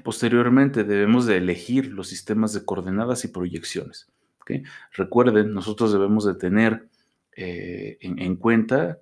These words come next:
dónde está el área, qué forma tiene, cuáles son sus, eh, su, la distancia que hay entre punto y punto, cómo, cómo vamos a direccionar este terreno. ¿Y cómo lo vamos a hacer? Se hace de una manera muy sencilla, que esto seguramente ustedes lo vieron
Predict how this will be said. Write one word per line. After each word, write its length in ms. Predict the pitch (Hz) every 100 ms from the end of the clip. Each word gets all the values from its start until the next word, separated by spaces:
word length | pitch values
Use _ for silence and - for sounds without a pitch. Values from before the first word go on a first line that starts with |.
| _
dónde 340 | 113 110 117 113
está 180 | - 101
el 140 | 98
área, 320 | 101 107 113
qué 100 | 107
forma 420 | - 92 87 85
tiene, 540 | - 117 117 113 113 110
cuáles 280 | 98 98 -
son 180 | 98
sus, 420 | - - - - - - _ _ _ _ _
eh, 440 | - - - - -
su, 340 | - 55 -
la 140 | 95 90
distancia 720 | 92 - 120 131 123 98 -
que 80 |
hay 100 | 104
entre 240 | 104 92 92
punto 340 | - 98 -
y 60 | 90
punto, 580 | - 131 123 - 95 92
cómo, 280 | 107 117 -
cómo 280 | 123 127 117
vamos 340 | 120 120 -
a 60 | 98
direccionar 720 | 98 95 92 104 101 110 107
este 240 | - 90
terreno. 500 | - 87 85 80 - _ - _ -
¿Y 260 | 147 151
cómo 260 | - 123 131
lo 140 | 120
vamos 340 | 113 117 123 -
a 40 |
hacer? 300 | - 151 127
Se 140 | - 104
hace 200 | - 101
de 60 |
una 160 | 101 101
manera 300 | 95 98 95
muy 160 | 104
sencilla, 420 | 101 123 135 147 143
que 100 | 107
esto 140 | -
seguramente 600 | - 90 95 98 98 92
ustedes 320 | - 98 95
lo 80 | 87
vieron 380 | 87 92 90